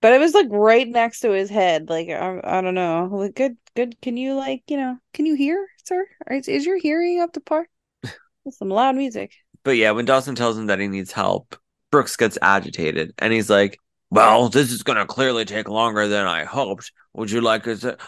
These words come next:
Speaker 2: would you like a soda pop, Mister Leary?" <laughs>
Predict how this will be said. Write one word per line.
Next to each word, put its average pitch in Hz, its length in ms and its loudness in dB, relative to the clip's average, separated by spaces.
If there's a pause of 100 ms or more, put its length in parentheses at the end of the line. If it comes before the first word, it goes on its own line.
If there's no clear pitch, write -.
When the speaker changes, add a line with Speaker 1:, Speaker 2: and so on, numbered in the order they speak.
Speaker 2:
would 170 180 4
you 196 120 8
like 180 200 4
a 170 100 4
soda 180 400 4
pop, 170 240 4
Mister 160 300 0
Leary?" 165 520 2 (460)
<laughs> - 220 -14